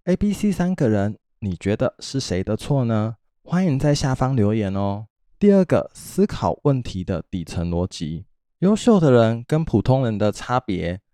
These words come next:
在于如何解决问题。普通的人看到事物的表象，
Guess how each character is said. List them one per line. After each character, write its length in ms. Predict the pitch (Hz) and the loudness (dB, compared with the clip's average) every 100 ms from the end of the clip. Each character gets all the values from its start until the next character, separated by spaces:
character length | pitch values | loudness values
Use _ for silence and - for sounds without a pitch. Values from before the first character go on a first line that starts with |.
| - | -4
在 180 | 175 | 2
于 180 | 139 110 95 | 4 2 2
如 180 | 113 | 2
何 260 | 131 - 113 | 2 -2 -2
解 220 | - 92 | -2 -4
决 220 | 82 85 | -4 -4
问 280 | 87 107 101 | 0 0 -2
题。 360 | - 87 - _ _ _ _ | -8 -12 -14 _ _ _ _
普 160 | 117 | -2
通 200 | 117 180 | 2 2
的 140 | 214 156 | 4 6
人 220 | 113 110 | 4 2
看 220 | - 135 | -4 -4
到 140 | 127 123 | -2 -2
事 240 | - 117 | -2 -2
物 140 | 110 | -2
的 140 | 107 85 | -2 -4
表 240 | - - | -6 -8
象， 280 | - 104 87 | -8 -6 -6